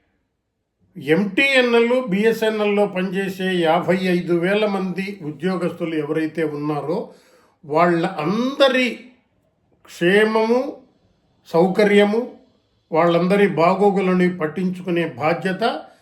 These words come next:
పట్టించుకోవాల్సిన అవసరం, పట్టించుకుంటూ ఉండటం కేవలం ప్రభుత్వం చేస్తది, కంటిన్యూస్గా కొనసాగిస్తది ఈ విధానాన్ని.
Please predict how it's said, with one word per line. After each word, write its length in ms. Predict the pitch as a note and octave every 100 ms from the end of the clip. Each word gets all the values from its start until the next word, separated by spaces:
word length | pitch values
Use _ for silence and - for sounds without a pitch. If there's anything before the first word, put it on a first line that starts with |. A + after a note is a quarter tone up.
| _ -
పట్టించుకోవాల్సిన 840 | D#3 D#3 F#3+ E3+ F3+ F3 D#3 D#3
అవసరం, 640 | D#3+ D3 D#3+ F3 G3 C4 D4+ -
పట్టించుకుంటూ 800 | D#3 A3 G#3+ - F3+ F#3+ F#3+ G3+
ఉండటం 800 | G#3 G#3 G3+ F#3 F3+ F#3+ A#3 - - _ _ _ _ _ _ -
కేవలం 400 | E3+ F#3 F3+ E3
ప్రభుత్వం 480 | D#3 F3 F3+ F#3+ F3+
చేస్తది, 600 | D#3+ D#3 E3 D#3+ B3+ - E3+
కంటిన్యూస్గా 680 | E3+ G3+ A#3+ B3+ A3+ - G#3
కొనసాగిస్తది 1080 | G3 E3+ G3 G3 E3 D#3+ D#3+ D#3 C#3+ C3+ - _ _ _ -
ఈ 480 | D#3 E3 D#3+ D3+ C3+ - _ _ _ _ _ _ D#3+
విధానాన్ని. 720 | D3+ E3 F3 E3 F3+ D4